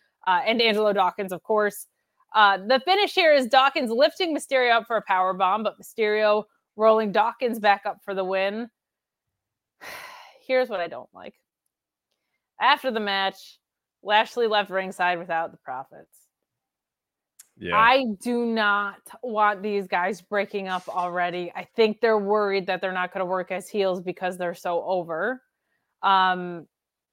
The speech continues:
Speaker 1: but this was just a really, really good match. So in-ring wise, there was kind of, like, a weird moment that happened,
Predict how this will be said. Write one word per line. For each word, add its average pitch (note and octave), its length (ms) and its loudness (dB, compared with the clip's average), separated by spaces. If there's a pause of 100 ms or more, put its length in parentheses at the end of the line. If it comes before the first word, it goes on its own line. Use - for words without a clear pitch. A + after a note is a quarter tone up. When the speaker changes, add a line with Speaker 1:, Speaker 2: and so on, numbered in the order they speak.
Speaker 1:
but A3+ 300 4
this C#4 140 6
was C#4 200 6
just - 180 -2
a G#3+ 60 0
really, G3+ 380 4
really F3 240 -2
good D#3+ 180 -8
match. D3+ 240 -14
So A3+ 200 0
in-ring D#4 420 6
wise, D4+ 420 4 (380)
there A#3+ 80 2
was A#3+ 100 2
kind D#4 180 6
of, D4+ 100 6
like, D4 120 4
a A3+ 80 2
weird A#3+ 420 0
moment C#4 400 0
that B3 180 2
happened, B3+ 720 0